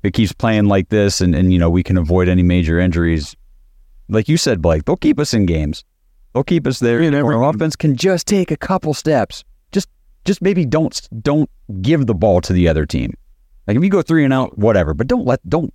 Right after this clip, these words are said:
Speaker 1: give 'em points.
Speaker 2: What's r-, really discouraging about this game was, I think it was, it was, like, early fourth quarter or late third quarter. We were in the Discord all night, and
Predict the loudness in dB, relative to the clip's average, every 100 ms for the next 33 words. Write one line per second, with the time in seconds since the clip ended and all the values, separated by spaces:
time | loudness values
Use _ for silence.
0 | -4 -2 -2 -2 0 0 -4 -10 -14 _
1 | _ _ _ -20 -20 -2 -2 0 -2 -2
2 | -4 -4 0 2 2 2 0 -2 -2 0
3 | 0 2 2 2 0 -4 -6 -2 0 2
4 | 2 0 -2 -2 -2 0 0 0 -2 -4
5 | -2 0 0 -4 -10 -2 0 0 0 0
6 | 0 0 -4 _ -2 0 0 0 0 0
7 | 0 -2 -2 0 0 -4 -4 0 2 2
8 | 2 2 2 2 0 -4 -4 -2 0 2
9 | 2 2 0 -2 _ _ _ _ _ _
10 | -2 0 0 0 2 0